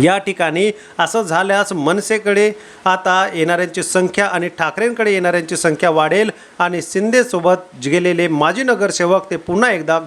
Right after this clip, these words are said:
घर वापसी करणार असल्याची या ठिकाणी सर्व्हेमधून दिसून येत आहे.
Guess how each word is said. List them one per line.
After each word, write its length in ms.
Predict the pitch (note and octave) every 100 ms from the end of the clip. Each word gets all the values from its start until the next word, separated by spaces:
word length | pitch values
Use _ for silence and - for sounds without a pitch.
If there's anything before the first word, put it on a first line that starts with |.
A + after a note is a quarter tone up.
| G#2
घर 140 | F3
वापसी 300 | A3+ F3 -
करणार 380 | F3+ D#3 D3 E3
असल्याची 540 | D#3+ - F3+ - F#3 F#3+ - - -
या 200 | D#3+ G3+
ठिकाणी 420 | F3+ D3 D3+ E3+
सर्व्हेमधून 800 | D#3+ - A#3 B3 D#3+ D3+ F#3+ D3+
दिसून 320 | D3 - F3 G3 E3
येत 220 | D#3 D#3
आहे. 460 | D3 E3+ C#3 -